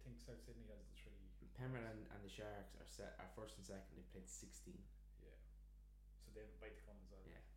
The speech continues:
Speaker 1: So you
Speaker 2: Just shows you how convoluted the table has become. I think you're better off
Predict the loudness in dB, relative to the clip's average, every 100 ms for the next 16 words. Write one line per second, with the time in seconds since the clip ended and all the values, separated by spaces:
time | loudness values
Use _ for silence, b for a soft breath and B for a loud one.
0 | -6 -6 -6 -6 -6 -6 -4 -4 -4 2
1 | 8 8 8 10 12 12 12 8 6 2
2 | -2 -4 -4 -4 -4 -4 -4 -4 -4 -4
3 | -6 -4 -4 -4 -4 -2 -2 -2 0 2
4 | 2 2 2 0 -2 -4 -4 -4 -4 -4
5 | -4 -4 -4 -2 0 2 4 4 4 0
6 | 2 4 4 2 2 2 2 4 4 4
7 | 4 6 8 8 6 2